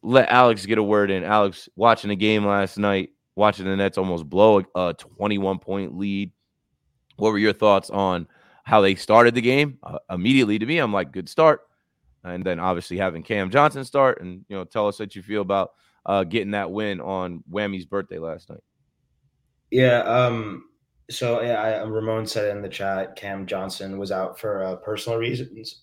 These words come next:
Speaker 2: <clears throat> So we just wanna say, like, hopefully
Speaker 1: Oh, I
Speaker 2: everything's going
Speaker 1: did I
Speaker 2: well.
Speaker 1: say he was hurt?
Speaker 2: Yeah, yeah.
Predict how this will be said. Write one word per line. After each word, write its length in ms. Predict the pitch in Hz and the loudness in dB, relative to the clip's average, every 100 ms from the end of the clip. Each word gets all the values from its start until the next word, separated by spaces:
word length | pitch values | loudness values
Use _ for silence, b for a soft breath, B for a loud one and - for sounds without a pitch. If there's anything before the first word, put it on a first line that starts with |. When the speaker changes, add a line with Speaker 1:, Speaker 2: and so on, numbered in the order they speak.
| - | 2
Speaker 2:
<clears throat> 380 | - 180 135 - - | 4 4 2 -4 -12
So 560 | - - 107 104 95 - b b b - | -8 0 2 2 0 -6 b b b -12
we 80 | 110 | -10
just 160 | - | -6
wanna 200 | 110 101 | -4 -4
say, 680 | 95 - - 101 92 90 87 | -4 -6 -4 -2 0 0 0
like, 320 | 90 82 82 _ _ _ _ _ _ _ _ _ | -2 -4 -8 _ _ _ _ _ _ _ _ _
hopefully 320 | - 110 - 110 | -4 -4 4 6
Speaker 1:
Oh, 40 | |
I 120 | 127 | 8
Speaker 2:
everything's 320 | 135 104 - - - | 6 0 -8 -12 -6
going 300 | 107 98 92 | -4 -4 -2
Speaker 1:
did 100 | 135 | 2
I 60 | 170 | 2
Speaker 2:
well. 100 | 190 | 2
Speaker 1:
say 100 | 208 | 0
he 60 | |
was 160 | 190 151 | 0 -2
hurt? 260 | 156 190 - _ _ _ _ _ _ _ _ | 0 0 -4 _ _ _ _ _ _ _ _
Speaker 2:
Yeah, 460 | 117 101 90 87 | 0 2 0 -2
yeah. 320 | 87 87 82 | -4 -6 -10